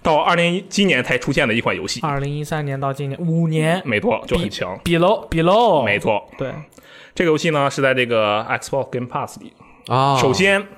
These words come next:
Speaker 1: 拥有 Xbox 同学就可以不管这个 Steam 版了，直接就玩一下好了。
Speaker 3: 哎，我这还没下哎，回来下一个玩一下。
Speaker 2: 该爽了。
Speaker 3: 嗯。
Speaker 1: 然后呢，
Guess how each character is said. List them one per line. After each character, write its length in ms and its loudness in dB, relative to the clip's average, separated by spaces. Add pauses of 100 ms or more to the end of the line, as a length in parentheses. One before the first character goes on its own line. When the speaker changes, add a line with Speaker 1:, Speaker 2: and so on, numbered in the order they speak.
(400)
Speaker 1:
拥 140 4
有 100 4
Xbox 400 0
同 120 -4
学 240 -10 (380)
就 100 -2
可 140 0
以 240 0
不 220 -4
管 160 0
这 80 -4
个 40 0
Steam 280 -4
版 140 -4
了， 180 -12
直 80 -2
接 100 0
就 80 -8
玩 160 -6
一 40 -6
下 100 -6
好 60 -2
了。 60 0
Speaker 3:
哎， 40 -4
我 80 2
这 100 0
还 80 -4
没 100 -2
下 260 -6
哎， 200 -6
回 160 -4
来 80 -2
下 220 -2
一 40 -2
个 60 -4
玩 240 -4
一 60 -4
下。 120 -4
Speaker 2:
该 140 0
爽 380 -4
了。 160 -6
Speaker 3:
嗯。 280 -6 (720)
Speaker 1:
然 120 -4
后 80 2
呢， 160 0